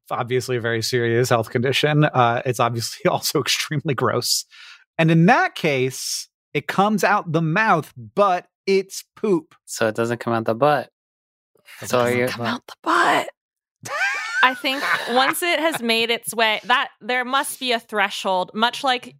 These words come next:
Speaker 3: your threshold of bald men. It has to make it, like, ninety, eighty percent of the way through your digestive system. Then no matter what hole it comes out of, it's poop. If it's
Speaker 2: Yeah.
Speaker 3: like
Speaker 2: Once it's in the intestines, I would think, like, past
Speaker 1: <sighs>
Speaker 2: the stomach.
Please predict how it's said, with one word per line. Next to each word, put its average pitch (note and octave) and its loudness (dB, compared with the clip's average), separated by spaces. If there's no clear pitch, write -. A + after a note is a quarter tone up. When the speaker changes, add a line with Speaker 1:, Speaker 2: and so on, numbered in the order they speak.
Speaker 3:
your G#3 -2
threshold G#3 -2
of F3 -6
bald E3+ 2
men. D#3 -2
It G3 -2
has G#3 0
to B3 -10
make F#3 -4
it, F3 -2
like, D#3 -2
ninety, F#3 -2
eighty G3 0
percent G3+ 0
of F3+ -2
the F#3 0
way F3+ 2
through G3 -2
your F#3+ 2
digestive F#3 0
system. A#3+ -2
Then F#3+ 0
no F3+ 0
matter F#3 0
what F3+ -4
hole F3+ -2
it - -14
comes A3+ -2
out A#3+ 2
of, A#3 -6
it's - -10
poop. - -12
If G#3+ 2
it's A3+ 0
Speaker 2:
Yeah. C4 2
Speaker 3:
like F#3 -2
Speaker 2:
Once A#3 0
it's D#3+ -2
in E3+ 2
the D#3+ 2
intestines, A#2 -2
I A2 0
would A2 -2
think, C3+ -4
like, A2+ -4
past B2+ -4
Speaker 1:
<sighs> - -
Speaker 2:
the A#2 -8
stomach. E3 -2